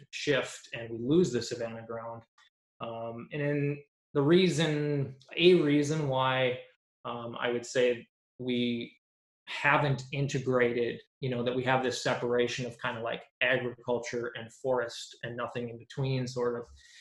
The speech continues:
is somewhat related to, I would say, some silo effect in our university systems, our education systems around, you know, how we produce food. And so food and farming is, is,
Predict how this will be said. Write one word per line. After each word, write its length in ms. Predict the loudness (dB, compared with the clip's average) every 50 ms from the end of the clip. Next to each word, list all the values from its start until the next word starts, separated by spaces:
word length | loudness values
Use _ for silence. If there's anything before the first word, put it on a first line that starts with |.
| -20 -20 -20 -20 -20 -20 -20 -20 -10 _
is 240 | 0 2 2 2 4
somewhat 420 | 6 8 8 8 8 6 6 6 4
related 580 | 4 6 6 6 8 8 6 4 4 2 -4 -6 0
to, 360 | 2 4 4 6 4 2 0 -4 -10 -12 -12 -12 -6
I 120 | -2 2 4
would 140 | 4 4 2
say, 200 | 2 0 0 0
some 220 | 0 -2 -4 -4
silo 420 | -2 -2 0 2 4 4 4 4
effect 460 | 4 2 2 0 0 0 0 -2 -6 -12 -14 -12 -8
in 380 | -6 -4 -2 -2 -4 -4 -6 -8 -8
our 80 | -6 -4
university 640 | -2 -2 -2 0 0 0 0 0 -2 -2 -2 -2
systems, 520 | -2 -2 -4 -4 -4 -4 -6 -4 -4 -2 -2
our 100 | -2 -2
education 480 | -2 -4 -6 -4 -2 -2 -2 -2 -6 -6
systems 420 | -6 -6 -8 -6 -6 -6 -4 -4
around, 420 | -4 -4 -6 -6 -8 -10 -12 -12 -14 -18 _ _ -14
you 80 | -12 -10
know, 220 | -8 -8 -10 -10 -6
how 200 | -2 0 0 2
we 80 | 0 0 -2
produce 440 | -4 -6 -4 -4 -4 -4 -6 -12 -10
food. 280 | -8 -8 -6 -6 -8 -10 -10 _ -20
And 120 | -18 -14
so 320 | -10 -8 -6 -6 -8 -8 -12 _ _ _ _ _ _
food 600 | -14 -2 4 6 8 10 10 10 8 6 6 2
and 260 | 0 -2 -4 -8 -8
farming 640 | -6 -2 0 2 2 2 2 2 2 2 0 0 -2
is, 180 | -2 -4 -4
is, 240 | -4 -6 -6 -8 -6